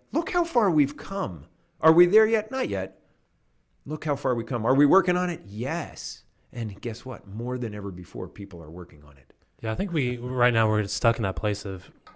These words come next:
Speaker 2: where we get so divided on which, whi-, which w-, extreme are we gonna land on?
Speaker 1: Yeah, yeah.
Speaker 2: Of, like, the,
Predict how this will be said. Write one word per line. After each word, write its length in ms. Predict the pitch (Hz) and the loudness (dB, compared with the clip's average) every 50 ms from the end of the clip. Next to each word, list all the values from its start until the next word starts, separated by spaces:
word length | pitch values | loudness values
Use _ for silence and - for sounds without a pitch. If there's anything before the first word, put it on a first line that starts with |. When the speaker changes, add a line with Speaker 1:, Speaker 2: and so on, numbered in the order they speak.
| _ _ _ | _ _ _
Speaker 2:
where 200 | - 113 113 113 | -8 -6 -6 -4
we 140 | 110 113 113 | -2 -4 -2
get 180 | 107 143 156 - | 0 -2 -2 0
so 100 | - 151 | -2 -2
divided 480 | 117 104 90 95 90 104 135 131 98 | -2 -4 -4 -2 -2 -2 -2 -2 -4
on 260 | 92 92 92 92 92 92 | -6 -8 -8 -10 -8 -6
which, 260 | 104 110 110 - - 123 117 117 _ _ _ _ _ _ _ _ | -6 -6 -6 -8 -12 -14 -16 -18 _ _ _ _ _ _ _ _
whi-, 160 | - 135 156 - - | -8 -8 -8 -6 -6
which 260 | 120 123 127 - - | -6 -6 -6 -6 -8
w-, 380 | 127 127 127 123 113 113 120 - _ _ | -10 -8 -6 -4 -4 -6 -6 -8 _ _
extreme 380 | - 127 - - - 127 123 123 | -6 -6 -6 -6 -4 -4 -4 -4
are 60 | 120 | -4
we 120 | 110 107 101 | -4 -6 -6
gonna 140 | 107 101 | -6 -6
land 300 | 92 92 92 113 123 104 | -6 -6 -6 -6 -6 -8
on? 260 | 92 90 90 90 90 87 - | -8 -8 -8 -10 -10 -12 -12
Speaker 1:
Yeah, 200 | - - - 73 - - - _ _ | -10 -10 -10 -10 -12 -16 -20 _ _
yeah. 160 | - 92 110 | -4 -2 -2
Speaker 2:
Of, 120 | 110 104 107 | -2 0 0
like, 280 | 120 110 110 107 - 117 | -2 -2 -2 -4 -6 -4
the, 380 | 110 110 107 104 101 98 98 | -4 -2 -2 -2 -4 -6 -8